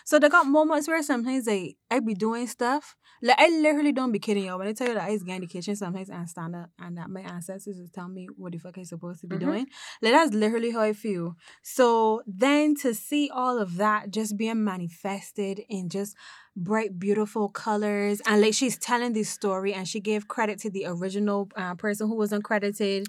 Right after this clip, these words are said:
Speaker 2: So wait, so what, so, okay, so what I want to know
Speaker 1: Uh-huh.
Speaker 2: is, I understand that there are people who are unfortunate enough to not be stans.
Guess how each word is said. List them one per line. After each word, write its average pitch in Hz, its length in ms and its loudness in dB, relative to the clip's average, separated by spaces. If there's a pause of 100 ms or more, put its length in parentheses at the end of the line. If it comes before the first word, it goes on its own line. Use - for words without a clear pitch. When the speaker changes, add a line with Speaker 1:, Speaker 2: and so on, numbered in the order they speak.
Speaker 2:
So - 220 4
wait, 214 260 4
so 247 140 6
what, 240 220 2
so, - 80 4
okay, 226 220 2
so 196 140 4
what 254 200 8
I 320 80 6
want 226 380 0
to - 100 -4
know 139 420 -2 (320)
Speaker 1:
Uh-huh. 196 260 -6
Speaker 2:
is, 127 560 0 (1500)
I 359 120 12
understand 160 960 2
that 160 220 4
there 170 140 4
are 175 140 2
people 233 680 -2
who 214 240 0
are 156 360 0
unfortunate 196 760 0
enough 160 360 -2
to 165 140 0
not 165 680 2 (120)
be 160 160 -2
stans. 135 720 -2